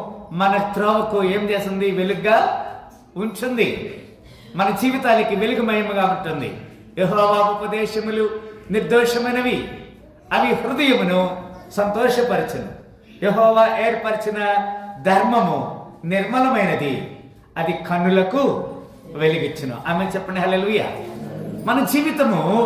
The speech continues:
మనం దేన్ని చూస్తున్నా, దేని మీద కాన్సన్ట్రేషన్ చేస్తున్నా, మనం జ్ఞాపకం చేసుకోవాలి. ఏవి రమ్యమైనవో, ఏవి ఖ్యాతి గలవో, ఏవి మాన్యమైనవో,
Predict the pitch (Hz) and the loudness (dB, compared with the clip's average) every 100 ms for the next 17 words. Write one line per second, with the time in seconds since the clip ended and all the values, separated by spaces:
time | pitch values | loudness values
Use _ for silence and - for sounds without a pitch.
0 | - - - - - 208 233 214 208 254 | 0 -6 -12 -14 -6 -2 0 0 2 2
1 | 294 214 226 - 190 190 - - - - | 2 0 0 0 0 2 2 -2 -8 -14
2 | - - - - 220 262 254 254 240 240 | -16 -18 -12 0 4 4 4 2 0 -2
3 | 208 - - 220 214 220 - 208 196 190 | 2 2 0 -4 -4 -4 -4 -6 -4 -4
4 | 190 180 170 - - - - - - - | -4 -2 0 -2 -2 -8 -14 -18 -20 -20
5 | - 170 190 185 185 196 - 202 180 180 | -8 -2 0 0 0 2 2 0 -2 -4
6 | - 165 143 117 - - - - - - | -4 -4 -2 -2 -4 -10 -16 -20 -20 -4
7 | 175 202 214 208 202 208 220 220 226 226 | 2 4 6 4 2 2 2 0 2 2
8 | 233 226 - - - - 220 240 - 226 | 2 0 -6 -12 -10 0 4 4 2 -2
9 | 214 226 233 240 240 240 240 240 - - | 0 2 2 2 2 2 0 0 -8 -6
10 | 180 233 247 233 208 226 254 262 254 254 | 2 2 2 0 2 2 2 0 -2 0
11 | 262 240 - - | 2 0 0 -6